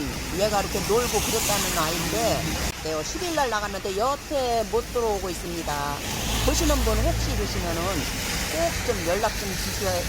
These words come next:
주세요. 이렇게 또 다솜이를 또 찾느라고 영상을 올려봐요.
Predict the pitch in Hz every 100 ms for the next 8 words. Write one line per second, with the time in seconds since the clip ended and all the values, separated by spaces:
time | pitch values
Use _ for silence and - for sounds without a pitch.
0 | - 220 185 170 165 180 240 294 - -
1 | - - - - - - - - - -
2 | - - - 202 233 262 247 247 233 233
3 | 247 240 180 165 - 240 269 254 240 240
4 | 240 226 233 226 226 - 381 320 294 240
5 | 226 208 214 214 202 208 196 202 196 214
6 | 208 185 170 160 156 160